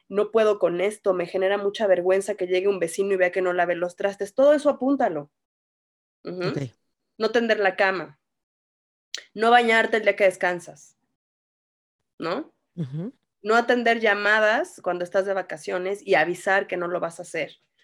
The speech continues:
Speaker 1: Comenzar a expresar cuando sientes frustración por no poder llegar y asumir la vergüenza que eso produce en ti. Y revisar dónde se está sintiendo y de dónde viene el conflicto emocional. Porque cuando estás ahí,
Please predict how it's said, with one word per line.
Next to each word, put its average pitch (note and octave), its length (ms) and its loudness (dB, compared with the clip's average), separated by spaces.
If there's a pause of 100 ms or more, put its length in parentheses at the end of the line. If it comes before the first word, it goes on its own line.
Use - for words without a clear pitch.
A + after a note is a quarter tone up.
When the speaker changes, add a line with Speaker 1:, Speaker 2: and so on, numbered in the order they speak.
(120)
Speaker 1:
Comenzar G#3 420 0
a A#3 40 0
expresar G3+ 840 -2
cuando F3+ 260 -6
sientes G3 300 -6
frustración F3+ 580 -10
por E3+ 140 -8
no E3 140 -10
poder E3 280 -6
llegar D#3+ 460 -4 (320)
y F#3 100 -4
asumir F3+ 340 -4
la F3 120 0
vergüenza E3 460 -6
que D#3 100 -18
eso F3 240 -20
produce E3 380 -12
en E3+ 140 -14
ti. - 220 -14 (1000)
Y A3 180 0
revisar G3+ 720 2
dónde G3 240 -4
se F#3 100 -14
está F3+ 160 -8
sintiendo F3+ 680 -6
y E3 60 -4
de D#3 80 -4
dónde D#3+ 300 -6
viene E3 520 -4
el C#3+ 120 -10
conflicto D3+ 420 -10
emocional. E3+ 520 -4
Porque G#3+ 280 -6
cuando G#3 300 -2
estás C#4 440 0
ahí, D#4+ 420 0